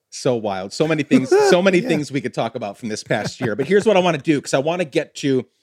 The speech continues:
Speaker 1: the way I wanna take this conversation is I wanna end up, you know, in the, the third act of our conversation. I wanna talk about
Speaker 2: Yeah.
Speaker 1: all that you're doing, which is, you know, tremendous work. And I wanna,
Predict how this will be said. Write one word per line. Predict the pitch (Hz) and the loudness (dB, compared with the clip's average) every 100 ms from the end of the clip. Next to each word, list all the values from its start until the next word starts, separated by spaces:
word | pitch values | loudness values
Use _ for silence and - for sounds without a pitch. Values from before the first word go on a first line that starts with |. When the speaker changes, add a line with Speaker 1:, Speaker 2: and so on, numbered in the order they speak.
| _ _ - | _ _ -8
Speaker 1:
the | 143 147 | 0 4
way | 151 | 4
I | 180 | 4
wanna | 180 165 | 2 -2
take | 151 | -4
this | 131 | -8
conversation | - 127 113 120 107 | -6 -6 -4 -8 -8
is | 110 | -8
I | 110 | -4
wanna | 120 120 | -4 -4
end | 117 107 | -6 -6
up, | 107 - _ | -6 -10 _
you | 107 104 | -10 -8
know, | 95 92 | -8 -8
in | 107 98 | -10 -8
the, | 101 95 85 | -6 -8 -8
the | 101 | -10
third | - 147 131 - | -4 -2 -2 -4
act | 120 110 - | -6 -6 -8
of | 107 | -8
our | 104 | -8
conversation. | 117 107 104 101 | -6 -8 -8 -8
I | 101 | -8
wanna | 104 | -8
talk | - 107 101 | -6 -8 -8
about | 98 | -2
Speaker 2:
Yeah. | 117 | -2
Speaker 1:
all | 107 | -2
that | 104 | -4
you're | 95 | -12
doing, | - 92 80 90 | -12 -14 -14 -12
which | 98 | -10
is, | 101 87 - | -10 -12 -14
you | 104 | -14
know, | 92 | -12
tremendous | - 113 110 104 | -6 -6 -4 -6
work. | 107 104 110 | -6 -6 -8
And | |
I | 98 | -10
wanna, | 98 92 | -8 -8